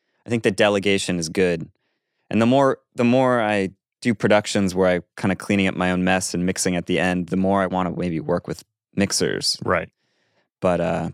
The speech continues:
Speaker 1: budgets can be tricky there.
Speaker 2: Yeah, totally.
Speaker 1: Yeah.
Speaker 2: Well, what do you think about, um, the, all the access to technology and stuff? And there seems to be,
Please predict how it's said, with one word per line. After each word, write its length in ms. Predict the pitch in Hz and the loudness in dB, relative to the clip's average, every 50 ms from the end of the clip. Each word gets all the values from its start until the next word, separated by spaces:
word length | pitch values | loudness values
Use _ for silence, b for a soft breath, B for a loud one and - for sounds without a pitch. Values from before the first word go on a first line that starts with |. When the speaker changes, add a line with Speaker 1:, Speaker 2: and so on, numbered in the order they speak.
| - _ _ _ | -10 _ _ _
Speaker 1:
budgets 340 | - 131 123 101 101 - - | 0 0 2 2 -2 -4 -4
can 140 | - - 87 | -8 -10 -10
be 80 | 80 - | -10 -10
tricky 300 | - - - - - 50 | -12 -14 -12 -10 -10 -6
there. 300 | 50 50 50 50 - 110 - _ _ _ _ _ _ _ _ _ | -4 -4 -4 -4 -8 -10 -16 _ _ _ _ _ _ _ _ _
Speaker 2:
Yeah, 380 | - 101 95 95 95 90 85 82 - _ | -4 0 2 2 2 2 0 -4 -6 _
totally. 320 | - - 98 95 92 90 76 | -2 0 0 2 0 -2 -4
Speaker 1:
Yeah. 180 | 65 57 50 - - 107 | -6 -8 -10 -12 -4 2
Speaker 2:
Well, 100 | 139 147 | 4 4
what 80 | 156 190 | 6 4
do 60 | 226 | 4
you 60 | 233 | 2
think 200 | - - 190 165 | 2 2 2 2
about, 300 | 147 135 127 120 117 113 113 | 4 4 4 4 4 4 4
um, 420 | 113 110 110 107 104 98 92 90 - _ _ _ _ _ _ - | 4 4 4 4 2 0 -2 -6 -10 _ _ _ _ _ _ 2
the, 120 | - 123 | 2 2
all 220 | 127 - 139 151 160 | 4 4 4 4 4
the 120 | 151 127 120 | 2 2 2
access 300 | 123 131 - - 139 - | 2 2 2 0 -2 -4
to 80 | - - | -4 -4
technology 1000 | - 117 101 - 104 104 107 110 107 101 - 113 107 104 104 104 101 101 98 - | -4 -2 0 2 2 2 2 2 0 0 0 0 0 2 2 0 0 -2 -2 -4
and 180 | 98 104 98 98 | -2 -2 -2 -2
stuff? 380 | - - - 107 101 98 - - | -2 0 0 0 0 0 -2 -4
And 300 | 101 95 95 101 - - | -4 -4 -4 -4 -6 -4
there 120 | - 107 107 | -2 -2 -2
seems 240 | - - 127 120 - | 0 0 -2 -2 -2
to 80 | - 110 | -2 0
be, 400 | 107 113 107 104 101 98 - | 0 2 2 2 0 -2 -4